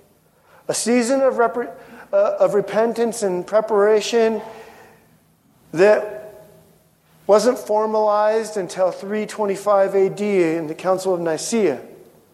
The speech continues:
But this practice of biblical repentance, of biblical preparation,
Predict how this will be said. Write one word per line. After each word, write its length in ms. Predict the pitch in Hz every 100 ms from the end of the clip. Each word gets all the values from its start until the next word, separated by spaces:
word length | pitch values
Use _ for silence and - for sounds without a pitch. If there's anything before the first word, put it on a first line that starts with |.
| _ _ _ _ _ _ _ _ _ _
But 200 | - -
this 500 | 196 233 214 - - - -
practice 920 | - 214 214 214 190 147 - - - - - _ _ _ _ _ _ _
of 200 | 151 131
biblical 480 | 196 208 233 226 214
repentance, 680 | 190 - 175 208 185 180 -
of 160 | 147
biblical 420 | 202 214 226 220
preparation, 960 | 202 202 196 196 190 196 190 190 156 160